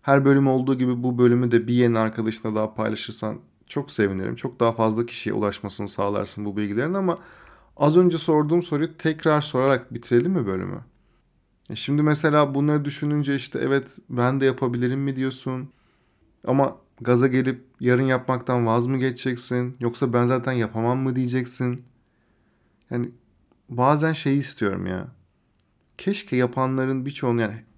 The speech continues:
birçok insanla görüşüyorum, konuşuyorum biliyorsun. Yani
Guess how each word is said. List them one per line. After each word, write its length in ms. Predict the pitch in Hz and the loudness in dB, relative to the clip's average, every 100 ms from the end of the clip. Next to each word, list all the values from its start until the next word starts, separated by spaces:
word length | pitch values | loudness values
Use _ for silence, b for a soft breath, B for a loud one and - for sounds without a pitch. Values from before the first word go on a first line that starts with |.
| _ _ _ - | _ _ _ -14
birçok 540 | 147 - 143 - - | -12 -6 -6 -6 -6
insanla 600 | 139 123 120 120 117 113 - | -4 -2 0 2 2 0 -4
görüşüyorum, 560 | 113 110 107 - 104 107 | -4 -2 -4 -4 -6 -6
konuşuyorum 540 | 104 104 - 107 101 | -8 -8 -8 -8 -6
biliyorsun. 320 | 101 95 - | -8 -10 -10
Yani 200 | 107 110 | -8 -8